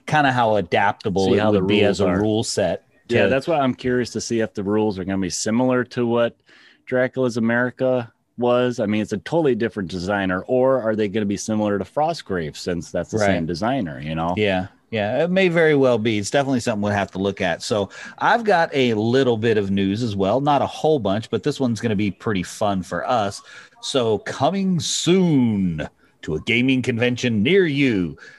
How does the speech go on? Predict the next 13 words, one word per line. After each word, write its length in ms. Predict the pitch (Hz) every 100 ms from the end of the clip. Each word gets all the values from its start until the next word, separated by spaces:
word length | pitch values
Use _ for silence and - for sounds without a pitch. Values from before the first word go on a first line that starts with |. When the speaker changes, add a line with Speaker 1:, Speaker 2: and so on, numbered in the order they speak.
| _
Speaker 1:
got 160 | 127 120
the 120 | 101
Southern 400 | - 170 165 175
Fried 420 | 147 151 139 123
Gaming 440 | 95 113 123 117 90
Expo 600 | 98 - - 101 92 92
coming 300 | 113 104 101
up 180 | 98
in 80 | 101
Atlanta, 540 | 90 92 98 104 110 95
Georgia, 600 | 82 101 104 87 87 85
August 480 | 110 104 98 - -
twentieth 560 | - 131 135 143 143